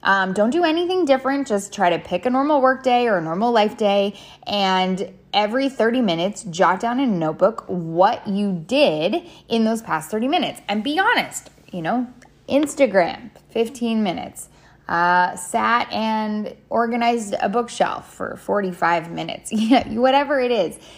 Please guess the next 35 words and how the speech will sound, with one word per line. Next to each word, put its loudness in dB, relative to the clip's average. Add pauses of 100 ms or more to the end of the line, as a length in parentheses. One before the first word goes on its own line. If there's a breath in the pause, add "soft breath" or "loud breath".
(120)
because 2
you're -2
not 2
gonna -4
be 0
able 2
to -2
improve -2
your -2
time -4
management -4
if -6
you're -4
not 0
honest -2
with -4
how -2
you -2
are 2
currently -6
spending -4
your -2
time. -6 (360 loud breath)
Uh, 2
this -2
is -4
so 4
important 2
because 0
understanding -4
how 2
you -2
spend -6
your -4
time -6